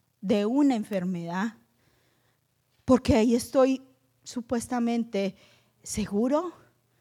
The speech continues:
porque ahí, no sé, la verdad no sé por qué alguien dependería de una enfermedad,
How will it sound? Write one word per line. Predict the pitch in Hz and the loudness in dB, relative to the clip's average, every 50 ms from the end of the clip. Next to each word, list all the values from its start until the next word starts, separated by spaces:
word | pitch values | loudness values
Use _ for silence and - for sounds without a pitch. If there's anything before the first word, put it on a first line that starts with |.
| _ _ _ _ _ _ _ | _ _ _ _ _ _ _
porque | - 160 - - - 254 | -8 -8 -6 -2 -2 0
ahí, | 208 208 214 226 226 247 254 254 254 262 254 - _ _ _ _ | 0 0 0 0 0 0 0 0 -2 -4 -6 -8 _ _ _ _
no | - 247 240 262 269 254 | -2 0 2 2 2 2
sé, | 254 - 311 277 208 185 151 - _ _ _ | 0 0 0 0 0 0 -4 -8 _ _ _
la | 247 247 247 240 | 2 4 4 4
verdad | 240 247 240 254 262 | 4 2 2 0 2
no | 262 254 254 269 277 269 | 2 2 2 2 2 2
sé | - - - 320 302 302 | 0 0 2 2 2 2
por | - 285 233 240 - | 2 0 -2 -2 0
qué | - - 240 | -2 -2 0
alguien | 233 247 262 269 240 285 247 226 | 2 0 0 -2 -2 -4 -6 -4
dependería | 208 226 - 247 226 220 202 214 214 202 220 233 247 240 | -6 -6 -6 -6 -8 -6 -4 -4 -4 -4 -4 -2 -2 -2
de | 220 220 214 214 | -2 -2 -4 -4
una | 220 247 262 247 226 | -4 -4 -4 -4 -4
enfermedad, | 214 196 - 202 180 175 170 170 165 156 147 135 | -6 -6 -6 -8 -8 -8 -8 -8 -10 -10 -12 -14